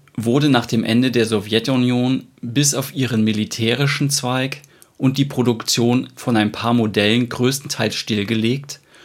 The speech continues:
und durch die Produkte von Airbus und Boeing ersetzt. Die im Westen geleasten Maschinen werden zwar beschlagnahmt und in russisches Eigentum überführt,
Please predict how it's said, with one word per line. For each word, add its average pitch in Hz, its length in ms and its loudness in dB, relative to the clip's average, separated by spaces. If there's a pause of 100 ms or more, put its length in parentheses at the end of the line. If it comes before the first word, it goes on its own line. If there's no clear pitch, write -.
(260)
und 143 180 0
durch 151 200 0
die 147 100 -4
Produkte 131 540 -2
von 117 260 -2
Airbus 117 440 0
und 110 160 -2
Boeing 107 360 0
ersetzt. 110 640 -6 (960)
Die 131 100 2
im 127 120 4
Westen 151 460 0
geleasten 117 540 0
Maschinen 120 680 -2 (200)
werden 117 320 2
zwar 110 240 -2
beschlagnahmt 120 920 -2 (100)
und 117 160 -2
in 107 100 -2
russisches 117 560 -2
Eigentum 131 520 0
überführt, 107 720 -4